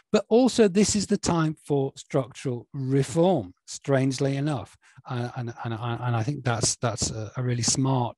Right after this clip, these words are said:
piece of legacy building, of system building that we can do in or around thi-, this time. Uh, and I think also we need to take a long, hard look at our workforce protection and motivation. I think we've probably failed, uh, in many countries and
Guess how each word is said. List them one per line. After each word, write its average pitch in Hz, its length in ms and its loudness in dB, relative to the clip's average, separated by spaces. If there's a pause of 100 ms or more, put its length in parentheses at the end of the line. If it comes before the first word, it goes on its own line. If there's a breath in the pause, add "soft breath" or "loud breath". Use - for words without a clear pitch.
piece 117 380 -2 (280 loud breath)
of 110 280 -4
legacy 131 640 0
building, 104 340 -8
of 98 80 -8
system 135 540 0
building 113 340 -2
that 120 140 -6
we 117 80 -2
can 117 260 -2
do 123 300 2 (240 loud breath)
in 143 180 2
or 123 240 4
around 123 480 -2 (140)
thi-, 131 260 -2
this 110 220 -8
time. 98 340 -6 (560 loud breath)
Uh, 151 200 4
and 175 120 6
I 170 60 8
think 208 200 4
also 185 240 6
we 160 120 4
need 160 160 4
to - 100 -4
take 156 160 0
a 147 60 -2
long, 127 180 -2
hard 117 220 -4 (420)
look 127 340 -6
at 113 140 -4
our 104 100 -4
workforce 107 600 -8
protection - 480 -6
and 104 80 -4
motivation. 104 500 -10
I 113 60 -2
think 143 160 -6
we've 123 100 -6
probably 110 240 -2
failed, 123 480 -2 (540 loud breath)
uh, 104 460 -2
in 127 400 0
many 110 360 -6
countries 101 560 -8
and 104 220 -8